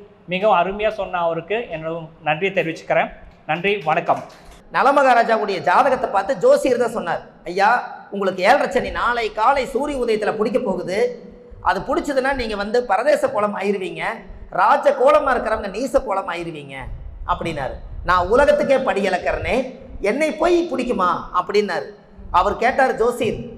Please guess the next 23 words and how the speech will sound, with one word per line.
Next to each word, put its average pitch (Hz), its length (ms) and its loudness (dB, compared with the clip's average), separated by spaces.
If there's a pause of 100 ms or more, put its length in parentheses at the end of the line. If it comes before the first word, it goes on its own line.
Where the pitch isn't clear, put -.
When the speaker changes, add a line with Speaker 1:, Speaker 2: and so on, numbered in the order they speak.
(120)
Speaker 2:
"நீ 196 120 -12
என்ன 240 300 -4
கிரகத்துக்கு 254 580 0
சித்தப்பனா, 254 360 -2
பெரியப்பனா, 208 540 -6
மாமனா, 202 380 -4
மச்சானான்னு?" 170 460 -2
கேட்டார். 127 300 -8 (580)
நாளை 233 380 4
காலையில 294 460 4
நீங்க 220 240 -2
பாருங்கன்னாரு. 185 460 -2 (460)
அப்படியே 240 400 0
பார்த்த 233 360 0
உடனே, 190 440 -4 (320)
என்னைக்கோ 277 760 2
ஒரு 226 200 2
நாள் 240 200 0
ஒரு 208 260 0
நாட்டுக்கு 233 500 -2
வந்து 208 260 -4
போர் 226 300 0
வைக்கிறக்காக, 190 600 -2